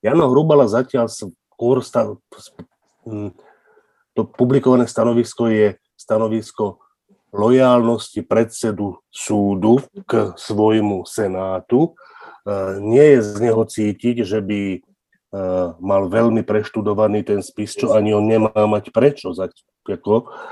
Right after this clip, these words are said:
e, je to také, e, bráni svojich sudcov, čo je v po-, čo je v poriadku. E, ja sa najviac teším a podľa mňa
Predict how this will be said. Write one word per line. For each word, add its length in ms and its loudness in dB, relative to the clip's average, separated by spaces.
e, 60 -2
je 80 -2
to 160 -2
také, 460 0
e, 1200 -16
bráni 720 4
svojich 400 2
sudcov, 480 0
čo 160 -6
je 40 -4
v 120 -12
po-, 160 -4
čo 240 -4
je 80 2
v 160 -18
poriadku. 600 0
E, 40 -20
ja 160 0
sa 160 4
najviac 480 4
teším 480 -4
a 40 -10
podľa 200 -2
mňa 160 0